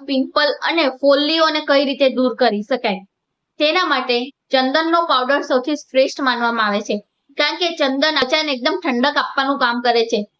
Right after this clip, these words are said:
ચંદનના પાવડરમાં થોડુંક ગુલાબજળ ઉમેરીને આપણે એની પેસ્ટ બનાવીને ચહેરા પર લગાવી લેવી. એ સુકાઈ જાય પછી આપણે ચહેરો ધોઈ લેવો, જેનાથી આપણને પિમ્પલ અને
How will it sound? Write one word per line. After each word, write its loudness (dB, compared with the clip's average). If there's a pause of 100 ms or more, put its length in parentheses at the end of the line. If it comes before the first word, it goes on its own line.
(300)
ચંદનના 0
પાવડરમાં 0 (160)
થોડુંક 2
ગુલાબજળ 2
ઉમેરીને 0
આપણે -4
એની -4
પેસ્ટ 0
બનાવીને 0
ચહેરા 0
પર 2
લગાવી 2
લેવી. 2 (220)
એ 2
સુકાઈ -2
જાય 0 (160)
પછી 0
આપણે 0
ચહેરો 2
ધોઈ 2
લેવો, 4 (380)
જેનાથી 2
આપણને -2
પિમ્પલ 0
અને 0